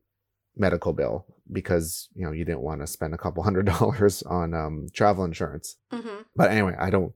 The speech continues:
Speaker 1: I don't wanna get too preachy on that. But yeah,
Speaker 2: And
Speaker 1: it's very, it's very
Speaker 2: I
Speaker 1: important.
Speaker 2: think it should be worth stating one more time that, 'cause I think we said it earlier at, in the beginning, but, um, ambulance is free for anybody to use, regardless if you're a Japanese national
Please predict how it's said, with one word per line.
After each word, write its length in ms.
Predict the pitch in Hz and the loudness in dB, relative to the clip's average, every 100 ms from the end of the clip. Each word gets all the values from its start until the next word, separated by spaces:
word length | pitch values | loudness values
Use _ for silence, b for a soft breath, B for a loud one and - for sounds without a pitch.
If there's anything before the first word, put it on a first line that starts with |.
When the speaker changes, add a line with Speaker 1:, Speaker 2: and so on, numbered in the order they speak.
| - | -4
Speaker 1:
I 60 | |
don't 100 | 95 | 0
wanna 120 | 87 | 0
get 180 | 87 - | -2 -4
too 140 | - 92 | -4 -6
preachy 380 | - 73 - | -4 -6 -4
on 160 | 78 76 | -4 -4
that. 180 | 76 90 | -4 4
But 280 | 110 90 - _ | 6 6 0 _
yeah, 160 | - 101 | 4 6
Speaker 2:
And 80 | 98 | 6
Speaker 1:
it's 100 | 110 | 6
very, 180 | 147 123 | 6 6
it's 100 | 123 | 2
very 100 | 139 | 4
Speaker 2:
I 40 | |
Speaker 1:
important. 320 | 123 110 - | 6 6 6
Speaker 2:
think 80 | 359 | 2
it 40 | 302 | 0
should 240 | 320 262 | -2 -2
be 100 | 311 | -4
worth 280 | 285 285 285 | 0 0 -2
stating 440 | - 240 240 240 | -2 -2 0 -2
one 140 | 202 196 | -2 -2
more 140 | 208 | -4
time 460 | 214 190 202 285 320 b b b | -2 0 0 -2 -6 b b b
that, 520 | 190 214 196 190 190 185 | -4 4 6 6 2 -2
'cause 80 | - | -8
I 60 | 214 | -6
think 140 | 233 | -6
we 80 | 220 | -6
said 160 | 220 | -2
it 40 | 185 | -2
earlier 580 | - 185 196 185 - - | 0 -2 0 0 -2 -4
at, 160 | 190 - | -8 -8
in 120 | 202 | -8
the 60 | 185 | -4
beginning, 520 | 190 202 220 247 240 | -4 -2 -2 -4 -6
but, 440 | 202 190 202 190 - _ | -4 2 4 2 -2 _
um, 380 | 190 180 165 151 - | 2 4 2 -4 -4
ambulance 720 | 208 226 233 233 233 - - - | -2 0 2 2 0 -4 -8 -4
is 360 | 208 202 - - | 0 0 -2 -12
free 520 | - - 208 202 185 | -16 -8 -4 -2 -2
for 320 | - - 190 - | -4 -4 -6 -4
anybody 460 | 202 247 262 226 196 | -4 -2 -2 -2 -2
to 60 | |
use, 420 | 190 180 180 185 - | -2 -2 -2 -2 -4
regardless 720 | 185 185 175 180 220 220 - | -8 -4 0 0 0 -2 -4
if 120 | 190 | -8
you're 140 | 185 180 | -4 -4
a 60 | |
Japanese 520 | 180 165 170 185 185 | -2 -2 -2 -4 -6
national 600 | 185 170 175 190 175 175 | -4 -6 -6 -8 -8 -10